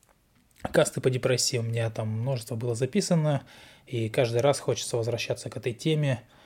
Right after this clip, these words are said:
что-то новое рассказывая об этом, да, и какие-то новые для себя знания,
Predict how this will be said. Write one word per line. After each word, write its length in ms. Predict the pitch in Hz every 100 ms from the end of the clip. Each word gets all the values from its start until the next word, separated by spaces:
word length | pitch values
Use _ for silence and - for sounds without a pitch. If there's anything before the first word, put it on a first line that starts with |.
| - - - -
что-то 760 | - 131 - 120 113 110 107
новое 360 | 110 131 117 113
рассказывая 640 | 110 - 147 135 127 117
об 140 | 107 113
этом, 340 | 120 113 110 - - _ -
да, 280 | 120 123
и 300 | 113 127 131
какие-то 420 | 110 - 120 113 113
новые 400 | 117 120 117 117 - - - _
для 100 | 120
себя 280 | 107 120 117
знания, 480 | 117 120 120 117